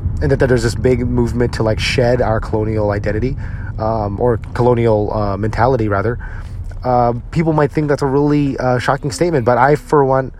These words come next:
love you, buddy. That's my son in the back. <laughs> Uh, but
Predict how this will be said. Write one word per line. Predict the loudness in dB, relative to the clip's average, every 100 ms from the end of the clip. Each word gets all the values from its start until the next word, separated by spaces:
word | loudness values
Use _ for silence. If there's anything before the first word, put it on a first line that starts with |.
| -18 -10 -4
love | -2
you, | 0
buddy. | -2
That's | -2 -2
my | -2
son | -2
in | -2
the |
back. | -4 -6 -8 -12 -12 -10 -6
<laughs> | -6 -6 -14 -18 -12 -2
Uh, | 2 4
but | 4 2